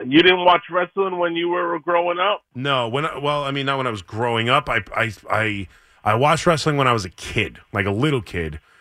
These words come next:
Speaker 2: Uh, I'm not sure when I stopped, but it was probably, I don't know. It w-, wasn't, I was probably, like, seven or eight when I stopped. And then I didn't really pick it up. I watched a little bit when the N W O started, and that's, like, kinda when it started picking back up again.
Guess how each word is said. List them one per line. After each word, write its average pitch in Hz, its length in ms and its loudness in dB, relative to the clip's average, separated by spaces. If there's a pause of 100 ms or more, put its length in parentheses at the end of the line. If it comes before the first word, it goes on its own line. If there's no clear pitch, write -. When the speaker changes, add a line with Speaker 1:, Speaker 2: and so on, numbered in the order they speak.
(400)
Speaker 2:
Uh, 110 40 4
I'm 110 280 6
not 139 180 4
sure 147 220 0
when 123 240 2
I 117 120 4
stopped, 101 600 0
but 95 320 -2
it 104 100 -2
was 98 360 -4
probably, 107 880 0 (640)
I 104 200 4
don't 76 160 -4
know. 76 260 -6 (500)
It 113 140 -8
w-, 120 280 0
wasn't, 131 320 2
I 123 160 6
was 120 140 0
probably, 135 240 4
like, 107 160 -2
seven 107 360 0
or 95 100 2
eight 98 140 0
when 82 120 -6
I 80 40 -6
stopped. - 560 0 (380)
And 107 160 4
then 120 160 4
I 113 100 6
didn't 127 220 0
really 127 220 0
pick - 240 0
it 113 60 2
up. 107 180 2
I 123 100 2
watched 135 320 2
a 123 60 0
little 143 260 0
bit 143 160 0
when 127 140 -2
the 120 100 2
N 127 100 2
W 113 360 0
O 117 100 0
started, 113 440 0
and 107 80 -4
that's, 107 220 2
like, 104 180 2
kinda 104 200 2
when 98 160 2
it 92 140 -4
started 101 500 -2
picking 101 300 -2
back 95 220 2
up 101 140 0
again. 98 320 2